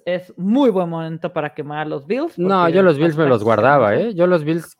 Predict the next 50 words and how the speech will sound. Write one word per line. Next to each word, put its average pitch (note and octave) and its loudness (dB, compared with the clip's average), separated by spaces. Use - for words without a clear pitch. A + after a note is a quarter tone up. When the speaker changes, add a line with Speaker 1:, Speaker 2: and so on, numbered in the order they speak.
Speaker 1:
¿Sí? G#3+ -2
Speaker 2:
o D4 0
sea, D#3 4
los D3+ 0
equipos E3 -2
grandes D#3 0
me D3 -2
los A#2+ -2
guardo C#3 0
siempre C3+ -4
para G#2+ -2
el G#2 -6
final. G#2+ -10
O - -10
sea, C3 -2
tra-, C3+ 0
a C3 2
menos E3 0
que - 2
de A#2+ 4
verdad A2+ 2
no C3+ -2
haya C#3 2
un B2+ -4
partido A#2+ -4
que A2 -8
tú A2 -8
digas, A2 -4
"Este, A2+ 0
este A2+ -2
es, G#2+ -8
eh, G#2 -6
un A#2 -6
partido B2 2
a A#2 2
modo", C#3 2
los A2+ -2
Bills, C#3+ -4
lo A#2 -2
que D#3+ 2
es C#3+ 0
Bills, D3 2
Kansas C3+ -2
City, B2+ -4
eh, G#2+ -2
Speaker 1:
Saints A#3 2
Speaker 2:
Rams. C3 0
Speaker 1:
también F#3+ -4
sería A3 -4
bueno F#3+ -8